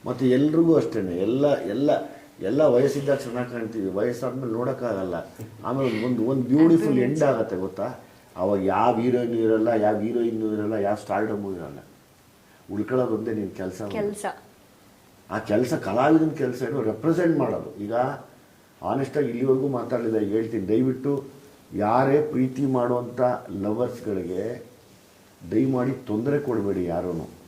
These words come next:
Speaker 1: ಅದು ತಾಯಿ ಆಗ್ಬೋದು, ತಂದೆ ಆಗ್ಬೋದು, ಆ, ಸೋದರ ಮಾವ ಆಗ್ಬೋದು, ತಮ್ಮ ಆಗ್ಬೋದು.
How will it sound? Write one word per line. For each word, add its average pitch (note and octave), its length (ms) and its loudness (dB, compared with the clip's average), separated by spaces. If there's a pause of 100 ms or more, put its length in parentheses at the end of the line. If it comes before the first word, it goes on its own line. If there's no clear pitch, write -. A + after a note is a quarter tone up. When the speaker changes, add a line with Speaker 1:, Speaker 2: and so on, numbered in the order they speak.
(440)
Speaker 1:
ಅದು E2+ 280 -10
ತಾಯಿ A2 340 4
ಆಗ್ಬೋದು, E2+ 680 -2
ತಂದೆ A2 280 0
ಆಗ್ಬೋದು, F2 680 -2 (1300)
ಆ, F2 320 -4
ಸೋದರ A2 360 2
ಮಾವ G2+ 340 2
ಆಗ್ಬೋದು, D#2+ 680 -4
ತಮ್ಮ G#2 280 0
ಆಗ್ಬೋದು. E2 800 -2